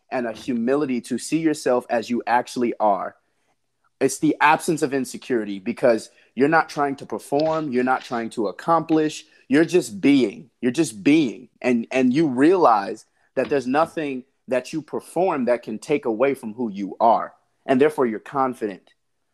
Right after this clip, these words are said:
You fit well in your own skin, which are two different things. Like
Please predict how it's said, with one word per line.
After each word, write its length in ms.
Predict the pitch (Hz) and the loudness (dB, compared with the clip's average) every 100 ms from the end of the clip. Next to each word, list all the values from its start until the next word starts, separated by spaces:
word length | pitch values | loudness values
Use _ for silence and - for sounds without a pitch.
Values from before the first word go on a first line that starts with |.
| _ - | _ -6
You 140 | 139 | -6
fit 320 | - - 170 | -2 -2 -2
well 260 | 123 139 135 | 2 2 2
in 100 | 120 | 0
your 160 | 110 113 | -4 -4
own 180 | 110 104 | -6 -10
skin, 440 | - 139 101 101 _ | -12 -10 -10 -14 _
which 160 | 120 127 | -2 0
are 120 | 107 | -2
two 320 | - - 214 | -6 -2 0
different 380 | 156 139 120 - | 2 0 -4 -4
things. 420 | 113 92 - - _ _ _ _ _ _ _ _ _ _ _ _ | -4 -4 -16 -20 _ _ _ _ _ _ _ _ _ _ _ _
Like 280 | 131 131 - | 2 2 0